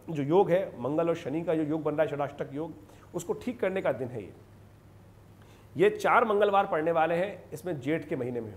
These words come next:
और चारों के चारों को बुढ़वा मंगल कहा जाता है। और ऐसे में इस दिन विशेष तौर पर हनुमान जी को प्रसन्न करने का प्रयास करना चाहिए। मंगल क्षीण अवस्था में है, कमज़ोर है,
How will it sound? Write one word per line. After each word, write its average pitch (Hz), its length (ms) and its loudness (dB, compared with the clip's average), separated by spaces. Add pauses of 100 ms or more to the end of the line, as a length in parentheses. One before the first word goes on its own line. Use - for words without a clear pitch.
(120)
और 131 180 -6
चारों 160 260 0
के 190 80 -4
चारों 175 280 -2
को 190 100 0
बुढ़वा 156 260 4
मंगल 151 220 0
कहा 127 200 -6
जाता 110 260 -10
है। - 120 -20 (360)
और 135 60 -2
ऐसे 151 360 -2
में 202 200 -2
इस 175 140 0
दिन 180 200 -2
विशेष 170 260 -6
तौर 180 120 -2
पर 170 80 -4
हनुमान 151 280 0
जी 156 80 -6
को 160 80 -6
प्रसन्न 151 280 -6
करने 139 220 -2
का 135 80 -2
प्रयास 117 320 -6
करना 117 260 -8
चाहिए। 113 280 -12 (340)
मंगल 156 460 2 (400)
क्षीण 160 260 -4
अवस्था 143 360 -2
में 160 120 -2
है, 175 160 -8 (340)
कमज़ोर 147 360 0
है, 170 160 -4